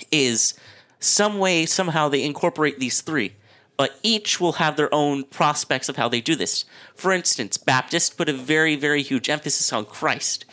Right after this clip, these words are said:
Methodists put a very huge emphasis on the community, which we'll cover them later, or Catholics or Orthodox put a very high emphasis on tradition. Now, all of these are good,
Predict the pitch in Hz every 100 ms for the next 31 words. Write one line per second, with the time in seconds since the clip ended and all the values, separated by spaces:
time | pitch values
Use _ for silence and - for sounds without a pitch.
0 | - - 160 214 220 180 160 - 170 151
1 | 160 151 165 160 139 160 - 147 - 120
2 | - - - - - 147 131 117 - _
3 | - 135 139 170 196 143 127 123 135 151
4 | 147 143 123 139 117 117 - - - _
5 | 165 151 - - - 170 - 139 127 -
6 | 123 185 214 180 131 - - 151 139 147
7 | 151 143 160 147 131 127 - - - 160
8 | - 156 151 135 123 131 139 131 - -
9 | - - - 147 - 180 233 254 220 196
10 | 185 147 - 170 107